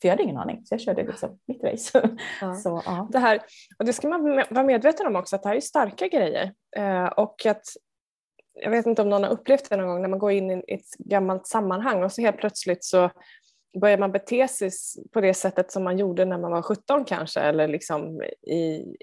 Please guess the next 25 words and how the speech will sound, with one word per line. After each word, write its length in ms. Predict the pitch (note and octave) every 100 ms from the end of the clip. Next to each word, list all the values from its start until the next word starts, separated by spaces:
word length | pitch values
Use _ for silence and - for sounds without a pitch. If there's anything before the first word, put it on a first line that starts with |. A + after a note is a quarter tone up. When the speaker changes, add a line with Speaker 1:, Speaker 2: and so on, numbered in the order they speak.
| - - _ - -
Speaker 2:
som 160 | F#3 F#3
man 140 | F3+
inte 200 | G#3 G3+
gör 80 | F#3
i 60 |
något 260 | G3 B3 -
annat 240 | C#4 G3
sammanhang, 440 | - F3 D#3+ D#3+ F3+
som 120 | G#3+
man 100 | A3
kanske 260 | A3+ G#3+ A3+
heller 200 | F#3 F#3+
inte 220 | A3 F3
är 60 |
bekväm 460 | E3+ F#3 - C4+ C#4
med 140 | E3+
eller 120 | D#3 E3+
trivs 520 | - D4+ A#4+ - -
med. 180 | - - _ _ _ _ - _ _ -
För 280 | B3 G3+
att 220 | G3 F#3+ - - _ -
det 180 | - G#3
sammanhanget 800 | - G3 F3 E3+ A#3 C4 F3+ F3
hade 500 | - F#3 E3 E3+ F3
den, 340 | E3 D#3+ D#3